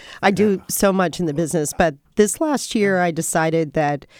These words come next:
Speaker 1: it was time for me to scale geographically and with
Speaker 2: Yeah.
Speaker 1: new services, which I'll tell you a little bit about.
Speaker 2: Sure, absolutely.
Speaker 1: And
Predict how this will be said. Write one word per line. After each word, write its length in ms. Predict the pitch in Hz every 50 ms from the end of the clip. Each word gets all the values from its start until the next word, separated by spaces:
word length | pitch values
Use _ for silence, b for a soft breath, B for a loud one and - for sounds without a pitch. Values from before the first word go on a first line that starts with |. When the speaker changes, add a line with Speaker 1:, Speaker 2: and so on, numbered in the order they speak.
| B B B B B B
Speaker 1:
it 40 | 190
was 120 | 190 185
time 280 | - - 185 175 180 175
for 160 | 175 - 180
me 260 | 170 165 160 160 160 156
to 160 | - - 156
scale 540 | - - - - 165 151 156 165 170 175 165
geographically 920 | - 180 165 156 123 151 147 143 151 - - 190 - - 214 208 208 202
and 100 | 185 156
with 120 | 165 143
Speaker 2:
Yeah. 40 | 147
Speaker 1:
new 160 | 175 170 160
services, 560 | - - 160 151 143 151 151 - 156 143 135
which 180 | 160 147 - -
I'll 80 | 143
tell 200 | 139 - - 170
you 80 | 156 151
a 20 |
little 160 | 156 165 147 139
bit 100 | - 147
about. 260 | 143 - 139 135 139
Speaker 2:
Sure, 260 | 202 233 240 165 92
absolutely. 540 | 101 131 139 - - 156 156 135 98 82 - -
Speaker 1:
And 320 | 190 196 202 202 190